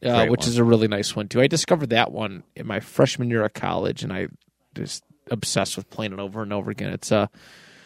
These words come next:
Speaker 1: yeah, it's, uh, it's, it's a nice song. So the Beach Boys is, uh, is one. Again, they've, they, it's, it's their beach grandpas now. Um, but if I could see them in their prime, oh, God.
Speaker 2: Yeah.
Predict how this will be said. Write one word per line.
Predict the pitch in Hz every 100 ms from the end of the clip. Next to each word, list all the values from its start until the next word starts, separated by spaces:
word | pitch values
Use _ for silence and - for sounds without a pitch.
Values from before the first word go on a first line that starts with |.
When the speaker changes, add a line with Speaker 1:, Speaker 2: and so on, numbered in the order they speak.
| _ _ _ _ _ _
Speaker 1:
yeah, | 160 143 117
it's, | - 127
uh, | 127 127 123 123 -
it's, | 120
it's | - 127
a | 135
nice | 127 117
song. | 117 110
So | - 143
the | 156
Beach | 196 202 -
Boys | 180 175 170 151
is, | - 147 143 131
uh, | 147 139 139
is | - 139 123
one. | 135 135
Again, | 131 135 135
they've, | 127 123 - -
they, | 120 113
it's, | - 120 - - - -
it's | - - -
their | - 120
beach | 113 110 120 - - - _ _ - _ _ _ _ _ -
grandpas | 123 117 107 117 110
now. | 113 107 110 - - - - - -
Um, | 117 117 113 117 117
but | 117 135
if | 131
I | 175
could | 165
see | - 156
them | 139
in | 131
their | 117
prime, | - 120 117 117 113 - _ _ _ -
oh, | - -
God. | - - - - _ _ _
Speaker 2:
Yeah. | 110 98 67